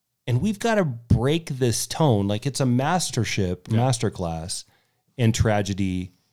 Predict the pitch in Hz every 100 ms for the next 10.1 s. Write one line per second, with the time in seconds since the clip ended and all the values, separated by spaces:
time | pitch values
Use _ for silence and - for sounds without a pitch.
0 | _ _ _ _ - 98 90 95 87 82
1 | - 98 - _ _ _ _ _ _ _
2 | _ _ _ _ _ _ - 185 98 95
3 | 123 107 107 101 104 107 - - - 95
4 | 104 95 95 98 - - 107 - 95 90
5 | - _ 208 113 107 107 113 107 120 139
6 | 160 - 165 180 175 185 170 147 101 92
7 | 98 117 110 123 113 - - _ _ _
8 | _ _ _ - 151 160 135 117 101 101
9 | 95 92 87 95 92 85 78 78 107 104